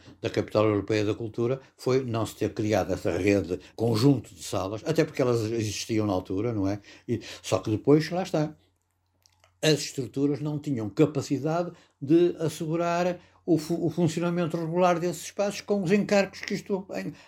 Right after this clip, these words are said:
acarreta. Por isso é que eu digo que isto parece uma regalia para o, do teatrão, mas não é, porque isto implica, eh, responsabilidades de, de muita monta. Eu sei o que é, também faço a gestão de um pequeno espaço que é o Teatro Belmonte.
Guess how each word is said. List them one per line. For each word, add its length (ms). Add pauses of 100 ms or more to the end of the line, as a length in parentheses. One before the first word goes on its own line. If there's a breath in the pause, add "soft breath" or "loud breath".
acarreta. 560 (180 loud breath)
Por 100
isso 120
é 60
que 100
eu 80
digo 180
que 140 (220)
isto 540 (180 loud breath)
parece 220
uma 100
regalia 400
para 160
o, 180
do 140
teatrão, 340
mas 100
não 140
é, 140 (140)
porque 140
isto 180
implica, 840 (280 loud breath)
eh, 240
responsabilidades 840
de, 180 (280 loud breath)
de 240
muita 240
monta. 300
Eu 120
sei 200
o 20
que 200
é, 220 (340 soft breath)
também 220
faço 300
a 20
gestão 380
de 60
um 140
pequeno 260
espaço 360
que 80
é 40
o 20
Teatro 280
Belmonte. 420